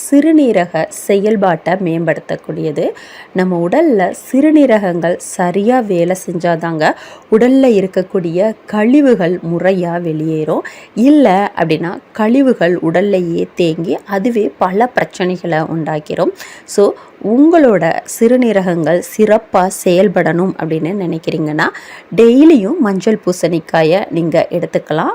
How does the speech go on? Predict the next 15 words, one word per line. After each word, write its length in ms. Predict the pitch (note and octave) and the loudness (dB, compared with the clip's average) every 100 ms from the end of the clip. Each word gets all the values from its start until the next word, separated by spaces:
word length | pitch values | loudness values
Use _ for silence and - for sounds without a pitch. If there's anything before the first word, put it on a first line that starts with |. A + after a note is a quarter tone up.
| - | -4
அது 300 | F#3+ G3+ F4+ | -2 0 -2
உங்களோட 500 | A3 G3+ F3+ E3 - C4+ - | -2 -2 0 0 -2 -8 -6
சிறுநீரகத்தோட 960 | C4 C#4 B3+ G3 F#3+ E3+ - E3+ D#3+ G3+ | -2 2 2 0 -2 -4 -4 -4 -2 -2
ஆரோக்கியத்தை 840 | - E3+ F#3 F#3+ F#3 - E3+ - - - _ _ - | 0 2 4 2 -2 -6 -6 -6 -6 -10 _ _ -6
அதிகரிச்சு 560 | F3+ F#3+ F#3 - - | -4 -2 -2 -4 -16
கொடுக்கும். 380 | - E3+ - - - - - - - | -6 -6 -6 -14 -16 -20 -20 -20 -8
அடுத்து 460 | - A#3+ C#4+ - C4+ - | -4 -4 -2 -4 -4 -6
ஐந்தாவது 720 | G#3 G#3 C#4 C4 A3+ F3+ D#3 F#3+ | -4 0 2 4 2 2 -2 -2
பயன் 280 | F3+ E3+ F3 | -2 -4 -4
என்னன்னு 480 | - F#3 E3 D#3+ F3+ | -4 -4 -4 -4 -4
பார்த்தீங்கன்னா, 720 | D#3+ D#3+ E3+ E3 E3 D#3+ D#3 D#4+ - _ _ _ - _ _ | -6 -6 -6 -4 -4 -4 -6 -8 -12 _ _ _ -20 _ _
மஞ்சள் 580 | F#3+ F#3 G#3+ A#3+ C#4 C4 - | -4 0 2 2 2 2 0
பூசணிக்காயில 960 | G3+ G3 F#3+ D#3+ - E3 F3+ E3 E3+ - - - - G3+ G#3 | -2 0 -2 -4 -4 -4 -2 0 -2 -2 -12 -20 -10 -6 0
மயக்கமூட்டக்கூடிய 1300 | G#3 C#4 D#4 - C4+ G3 F3 F3 - E3 D#3 G3+ - | 4 4 4 2 2 0 -2 -4 -2 -4 0 -2 -2
பண்புகள் 560 | - F#3+ G#3 G#3 F#3+ - | -4 -2 2 2 2 -2